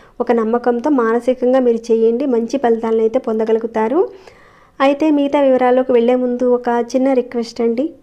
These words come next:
ఈ వీడియోకి ఒక లైక్ ఇవ్వండి. సబ్స్క్రైబ్ కాని వారు, కొత్త వారు ఉంటే ఎన్నో సమస్యలకి మీరు పరిహారాలు అడుగుతున్నారు కదా ఈ మధ్యన, మన ఛానల్లో చాలానే ఉన్నాయండి. మీరు ఒక్కసారి ఛానల్లోకి వెళ్ళండి, వెళ్ళి చూసి అక్కడ చెప్పిన ఆ పరిహారంలో భాగంగా పదార్థము, సమయము,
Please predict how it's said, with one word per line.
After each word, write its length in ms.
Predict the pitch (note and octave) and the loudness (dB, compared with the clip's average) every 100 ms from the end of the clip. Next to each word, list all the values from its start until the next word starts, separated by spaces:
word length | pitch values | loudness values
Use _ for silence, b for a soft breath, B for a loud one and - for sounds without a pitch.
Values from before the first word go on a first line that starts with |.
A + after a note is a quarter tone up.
| _ A3 | _ -2
ఈ 60 | |
వీడియోకి 320 | G#3+ A#3+ C4+ | 2 0 0
ఒక 140 | B3 B3 | -2 0
లైక్ 300 | A3 A3 A#3+ | 0 0 0
ఇవ్వండి. 400 | A#3 A3+ D#4+ F#4+ B B B - | 0 0 -2 -4 B B B -6
సబ్స్క్రైబ్ 360 | B3 - D4+ D4+ | -6 0 -2 0
కాని 180 | B3 A#3+ | 0 2
వారు, 160 | A#3+ B3 | 2 2
కొత్త 240 | A#3+ A#3 | -2 0
వారు 220 | B3+ B3+ | 0 0
ఉంటే 200 | B3 B3 | 0 0
ఎన్నో 260 | B3+ A#3+ C4+ | 2 2 0
సమస్యలకి 480 | C#4 B3+ B3 B3+ B3+ | 0 -4 -2 -2 0
మీరు 180 | A#3+ A#3 | 0 0
పరిహారాలు 540 | A3 A3 B3+ B3 A#3+ | -2 0 0 2 2
అడుగుతున్నారు 520 | A3+ A#3 A#3+ A#3 A#3 | 2 0 0 0 -2
కదా 200 | A#3 A#3 | -2 -4
ఈ 20 | |
మధ్యన, 460 | A3+ A3 A3+ A#3+ F#4 - B B | -2 -2 0 0 0 -4 B B
మన 100 | A3+ | 0
ఛానల్లో 500 | A3+ A#3 A3 A3+ A#3+ | 0 0 -4 0 0
చాలానే 480 | B3+ A#3+ G#3+ A3 C4+ | 0 -2 -2 0 0
ఉన్నాయండి. 520 | C4+ A#3+ A#3+ A#3 A#3+ | 0 0 0 0 0
మీరు 180 | D4 B3 | 0 -2
ఒక్కసారి 600 | A#3 A#3+ A#3 A#3 A#3+ E4 B B B B | -4 -8 -6 -4 -2 -2 B B B B
ఛానల్లోకి 460 | B3+ A3+ B3+ C#4+ C#4 | 0 2 2 2 0
వెళ్ళండి, 380 | A#3 A3 A3 A3+ - | 2 2 0 -4 0
వెళ్ళి 240 | A#3 A#3 B3 | 0 2 0
చూసి 440 | B3 A#3 A#3+ A#3+ A#3+ B B B | -4 -2 -2 -4 -4 B B B
అక్కడ 200 | B3 C#4 C#4 | -2 0 0
చెప్పిన 240 | C4 C4 D4 | -2 0 0
ఆ 60 | |
పరిహారంలో 580 | C4+ A#3+ A#3+ B3+ B3+ B3+ | 2 2 2 0 2 0
భాగంగా 560 | A#3 A3+ A3+ A#3+ A#3 A#3+ | 2 2 2 0 0 -2
పదార్థము, 640 | A#3+ A3+ A3+ A3+ A3+ A3+ | -2 0 -2 -2 -2 0
సమయము, 560 | A#3 A#3 A3+ A3+ A3 | -2 0 2 2 2